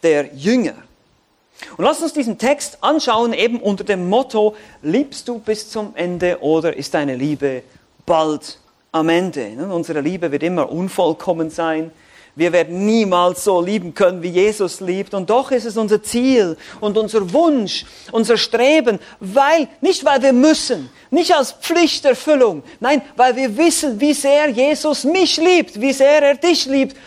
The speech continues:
Das sollte dich und mich motivieren, mehr lieben zu wollen. Das ist der Punkt. Und wir schauen uns das an und wollen uns darüber Gedanken machen, wie schnell ist doch meine Liebe zu Ende? Wie schnell ist meine Geduld zu Ende? Wie schnell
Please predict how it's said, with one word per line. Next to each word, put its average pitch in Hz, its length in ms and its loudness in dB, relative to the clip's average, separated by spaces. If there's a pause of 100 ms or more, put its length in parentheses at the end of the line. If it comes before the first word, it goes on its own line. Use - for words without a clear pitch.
(140)
Das 285 240 0
sollte 269 280 4
dich 330 320 2
und 247 160 0
mich 302 240 2
motivieren, 240 1080 2 (520)
mehr 294 320 2
lieben 262 380 2
zu 220 180 -2
wollen. 190 280 -4 (520)
Das 269 220 -4
ist - 220 -8
der 196 80 0
Punkt. - 600 -8 (800)
Und 170 120 -6
wir 196 200 0 (120)
schauen 262 380 2
uns 208 140 -6
das - 220 -8
an 233 240 0
und 185 120 -4
wollen 220 180 2
uns 208 260 -8 (320)
darüber 170 240 -4
Gedanken 165 440 -6
machen, 151 380 -12 (640)
wie 143 60 -14
schnell 175 300 -2
ist - 140 -10
doch 165 120 -8
meine 175 260 -6
Liebe 151 260 -14
zu - 140 -20
Ende? 175 320 -20 (460)
Wie 175 80 -12
schnell 196 220 0
ist 226 140 -4
meine 196 240 -2
Geduld 190 400 -4
zu 175 100 -16
Ende? 185 320 -14
Wie 170 80 -8
schnell 226 400 -2